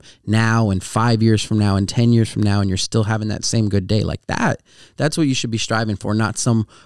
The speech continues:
weird butterflies because you saw somebody for the first time. Like, if that even exists, like you said, I mean, that's like a one in a billion shot you're even gonna meet that person. Like, why delay your happiness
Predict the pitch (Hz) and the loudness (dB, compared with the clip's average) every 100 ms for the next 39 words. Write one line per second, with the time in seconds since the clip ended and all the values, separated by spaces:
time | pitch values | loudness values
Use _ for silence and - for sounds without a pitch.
0 | - 120 120 113 101 113 110 - 117 110 | 0 4 6 4 2 0 0 0 0 0
1 | 107 107 120 107 107 - 117 107 104 110 | 0 0 0 0 -2 0 0 0 0 0
2 | 107 104 - 98 - 110 101 - 113 101 | 0 -2 -4 -6 -4 -4 -4 -4 -4 -2
3 | 98 101 98 - - _ _ _ 156 170 | -2 -4 -6 -10 -20 _ _ _ -2 0
4 | 196 196 185 190 165 120 135 165 - 156 | 0 0 0 0 0 0 0 0 -2 -2
5 | 151 151 - - 113 113 120 - 135 104 | -2 -4 -2 0 0 0 0 -2 -2 -2
6 | 101 110 120 113 101 104 110 113 104 - | 0 0 0 0 -2 0 0 0 -2 -2
7 | 113 104 113 113 104 104 135 - 80 - | 0 0 0 -2 -2 0 -2 -2 -4 -4
8 | 87 - 90 90 92 104 117 127 135 - | -6 -4 -6 -4 -2 0 2 0 -4 -10
9 | _ - 113 104 107 110 113 117 110 95 | _ -2 0 2 2 2 2 0 -2 -2
10 | 95 98 - 98 92 92 - | 0 -2 -4 -6 -4 -4 -6